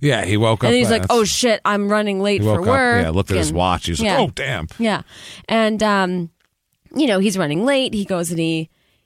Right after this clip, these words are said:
Speaker 2: he's getting a coffee, and, like, the, this montage and, like, the opening thing is expository to show us that, like, look at how different. She's so type A, and he's just so, like, whoa, whoa,
Speaker 1: I'm gonna
Speaker 2: whoa.
Speaker 1: show it
Speaker 2: Yeah.
Speaker 1: in half a page. Like I said, this,
Speaker 2: Yeah.
Speaker 1: that's a, t-, a bad screenwriter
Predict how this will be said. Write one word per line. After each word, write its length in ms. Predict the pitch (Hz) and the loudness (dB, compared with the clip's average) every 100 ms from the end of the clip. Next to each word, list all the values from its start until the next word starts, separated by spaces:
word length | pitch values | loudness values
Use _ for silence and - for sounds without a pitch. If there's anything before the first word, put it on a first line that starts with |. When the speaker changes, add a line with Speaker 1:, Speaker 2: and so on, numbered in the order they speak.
| _ | _
Speaker 2:
he's 320 | 208 180 180 | -6 -4 -4
getting 260 | - 180 143 | -4 -4 -2
a 40 | |
coffee, 520 | 160 294 285 254 277 226 | -4 0 0 0 0 0
and, 100 | 220 | 0
like, 160 | 214 | -2
the, 140 | 269 240 | -2 -2
this 240 | 302 339 | -2 0
montage 520 | 302 285 285 277 269 | 0 0 0 0 0
and, 140 | 233 208 | -2 -2
like, 320 | 185 180 - | -2 -4 -10
the 240 | - 196 190 | -8 -6 -2
opening 400 | 226 214 233 214 | -4 -2 -2 -2
thing 300 | - 208 196 | -2 -2 0
is 100 | 180 | -2
expository 760 | 180 - 214 220 226 208 208 202 | -4 -4 -2 -2 -2 -2 -2 -2
to 120 | 202 | -2
show 300 | 180 196 190 | -2 0 2
us 160 | 190 185 | 0 0
that, 160 | 160 | -2
like, 220 | 143 143 | -2 -2
look 260 | 165 175 190 | -2 -2 0
at 100 | 214 | 0
how 140 | 196 | 0
different. 400 | 175 175 165 147 | 0 -2 -2 -4
She's 300 | - 170 147 - | -4 -4 -4 -6
so 280 | - 190 202 | -2 0 0
type 320 | 247 233 214 | 0 0 0
A, 280 | 175 165 120 | 0 0 -2
and 120 | 160 | -2
he's 240 | 165 170 | -2 -2
just 280 | - 151 - | -4 -4 -4
so, 280 | - 180 190 | -2 -2 0
like, 280 | 165 147 - | 0 -2 -4
whoa, 400 | - 143 170 170 | -8 -4 -2 0
whoa, 320 | 151 160 185 | -2 -2 0
Speaker 1:
I'm 120 | 165 151 | 2 2
gonna 160 | 131 | 2
Speaker 2:
whoa. 120 | - | 0
Speaker 1:
show 200 | - 120 | 2 2
it 40 | 151 | 2
Speaker 2:
Yeah. 60 | |
Speaker 1:
in 60 | 107 | 2
half 180 | 135 139 | 2 0
a 80 | 131 | -2
page. 180 | 143 120 | 0 2
Like 120 | 131 | 2
I 20 | |
said, 160 | 107 104 | 2 2
this, 220 | 117 - | 2 2
Speaker 2:
Yeah. 80 | 117 | 0
Speaker 1:
that's 100 | 127 | 2
a, 80 | 120 | 0
t-, 340 | 98 - 120 104 | -2 -4 -2 -2
a 40 | |
bad 380 | 90 110 127 123 | 0 0 2 0
screenwriter 760 | - 117 117 101 95 87 85 | -2 0 2 4 2 2 0